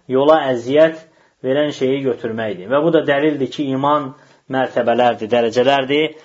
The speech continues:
və hər biri bir-birindən fərqlənir. Hamısı eyni dərəcədə deyil. Bu da Əhlüsünnə vəl Cəmaənin etiqadıdır. Və sonra İbn Həcər rahimehullah buyurur ki, bu hədisdə Əbu Hüreyrə radiyallahu anhunun hədisində, isnadında olan,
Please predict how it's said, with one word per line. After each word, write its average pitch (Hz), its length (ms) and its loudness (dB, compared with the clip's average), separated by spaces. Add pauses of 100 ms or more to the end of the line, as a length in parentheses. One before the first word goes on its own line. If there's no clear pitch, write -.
(240)
və 135 120 0
hər 170 320 4
biri 147 240 -2
bir-birindən 135 680 -2
fərqlənir. 113 420 -2
Hamısı 156 380 0
eyni 151 380 -2 (500)
dərəcədə 135 420 0
deyil. 143 240 0
Bu 147 100 0
da 147 140 4
Əhlüsünnə 131 460 -4
vəl 127 180 0
Cəmaənin 143 580 0 (320)
etiqadıdır. 131 760 0
Və 160 100 4 (160)
sonra 170 260 2
İbn 147 160 -2
Həcər 151 260 2
rahimehullah 139 600 0
buyurur 147 340 2
ki, 165 160 2 (600)
bu 170 120 4
hədisdə 135 520 -2
Əbu 127 160 -2
Hüreyrə 147 240 2
radiyallahu 135 600 0
anhunun 131 580 -2 (320)
hədisində, 147 640 0 (280)
isnadında 151 680 0
olan, 156 520 2